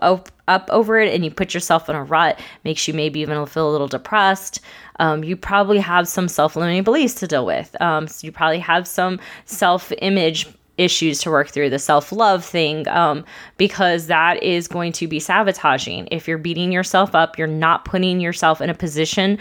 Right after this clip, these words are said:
to move forward and to change. Um, so we really gotta really, really look at how we're thinking, because these all, this all starts in our thoughts, right? These beliefs are thoughts,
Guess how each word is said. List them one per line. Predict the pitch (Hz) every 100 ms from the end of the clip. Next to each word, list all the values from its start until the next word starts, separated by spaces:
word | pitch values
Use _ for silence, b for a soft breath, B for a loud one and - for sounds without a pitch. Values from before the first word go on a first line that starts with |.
| B B -
to | 190
move | 170 156
forward | - 160 165
and | 180 160 160
to | 165
change. | - 226 220 156 147 - B B -
Um, | 165 160
so | 175
we | 190
really | 185 214 226 220
gotta | 202 196 175 156 170
really, | 220 226 226 214
really | 214 208
look | 185 185
at | 165
how | 165 175
we're | 165 165
thinking, | - 165 - 143
because | 151 190 165
these | 202 196
all, | 160 185
this | 190
all | 180 196
starts | - 202 -
in |
our | 175
thoughts, | 180 139 - -
right? | 156
These | 175 165
beliefs | 175 170 202 208
are | - 185
thoughts, | 180 180 185 - -